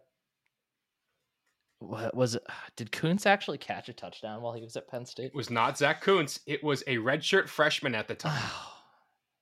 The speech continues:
Speaker 1: Uh, would it have been Strange?
Speaker 2: It was Brenton
Speaker 1: Yeah.
Speaker 2: Strange, one catch for four yards.
Speaker 1: Okay, and then twenty nineteen, s-, you said se-, how many rushing touchdowns? Five?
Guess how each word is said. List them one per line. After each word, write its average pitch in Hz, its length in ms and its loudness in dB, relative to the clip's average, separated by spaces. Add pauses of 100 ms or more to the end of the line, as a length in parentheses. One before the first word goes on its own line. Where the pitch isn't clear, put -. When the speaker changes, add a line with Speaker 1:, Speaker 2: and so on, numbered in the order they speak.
(240)
Speaker 1:
Uh, 110 800 -4 (600)
would 131 140 2
it 151 60 4
have 147 100 2
been 147 120 4
Strange? 170 560 0 (920)
Speaker 2:
It 151 160 0
was 135 160 0
Brenton 160 460 2
Speaker 1:
Yeah. 175 140 6
Speaker 2:
Strange, 123 280 4
one 120 320 2
catch 147 400 2
for 131 180 -8
four 123 320 -2
yards. 92 460 0
Speaker 1:
Okay, 101 380 -2 (180)
and 117 220 -2
then 104 480 0 (260)
twenty 123 300 0
nineteen, 113 640 0
s-, - 180 -10
you 139 80 -6
said 127 240 0
se-, - 420 0
how - 200 0
many 233 160 2
rushing 247 260 0
touchdowns? 269 380 -6
Five? 113 440 2